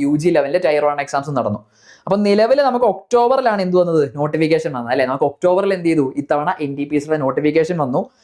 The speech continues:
അതുകൊണ്ട് സ്വാഭാവികമായിട്ട് നമുക്ക് എന്ത് ചെയ്യാം, ഒരു ജൂൺ, ജൂലൈ,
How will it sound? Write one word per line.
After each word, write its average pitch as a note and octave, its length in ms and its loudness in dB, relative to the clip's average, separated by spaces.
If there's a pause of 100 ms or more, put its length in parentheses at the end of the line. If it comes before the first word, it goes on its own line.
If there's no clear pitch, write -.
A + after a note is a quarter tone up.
(340)
അതുകൊണ്ട് G#3 280 2 (100)
സ്വാഭാവികമായിട്ട് A3 640 2
നമുക്ക് G#3+ 220 4
എന്ത് G3 140 0
ചെയ്യാം, F#3 220 4 (140)
ഒരു F3 120 4 (360)
ജൂൺ, F#3 340 4 (540)
ജൂലൈ, E3+ 360 4